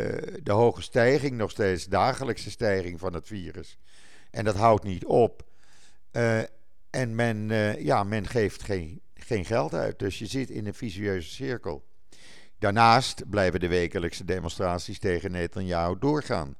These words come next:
Afgelopen zaterdagavond waren er weer tienduizenden mensen. Niet alleen in Balfour Street in Jeruzalem bij zijn residentie, maar ook op bruggen en viaducten en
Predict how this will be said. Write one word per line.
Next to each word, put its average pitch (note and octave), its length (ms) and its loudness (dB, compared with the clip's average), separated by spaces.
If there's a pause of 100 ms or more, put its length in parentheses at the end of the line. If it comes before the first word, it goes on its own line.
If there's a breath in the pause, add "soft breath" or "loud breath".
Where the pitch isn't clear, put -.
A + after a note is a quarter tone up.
(480 soft breath)
Afgelopen F2+ 540 0
zaterdagavond E2+ 800 0
waren E2 260 0
er D#2+ 80 -2
weer E2+ 260 0
tienduizenden F2 720 0
mensen. G2 460 -4 (400 soft breath)
Niet F#2+ 220 -2
alleen F2+ 280 0
in F2+ 380 -6
Balfour F#2+ 580 -2
Street F#2+ 300 -6
in F2+ 140 -6
Jeruzalem G#2+ 540 -2
bij G2 160 2
zijn F#2+ 160 -4
residentie, F2 760 -4 (360 soft breath)
maar F#2+ 200 2
ook A#2 200 4
op G2+ 120 -2
bruggen G#2+ 460 0
en G#2 120 -4
viaducten G2+ 760 0
en G#2+ 320 -6